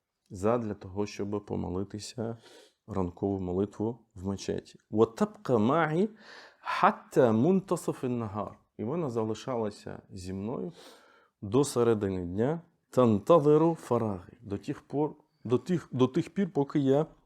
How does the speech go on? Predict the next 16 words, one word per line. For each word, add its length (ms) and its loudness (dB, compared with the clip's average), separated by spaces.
не 160 4
звільнюсь. 600 0
«Мін 320 4
талабил 640 6
ільм». 280 4
З-, 320 -6
звільнитися 480 0
від 200 -10
чого? 300 0
Від 200 -4
навчання. 580 -8
Він 200 -8
навчався. 580 -14
«Ва 160 0
хидзал 640 0
Кур'ан». 480 -10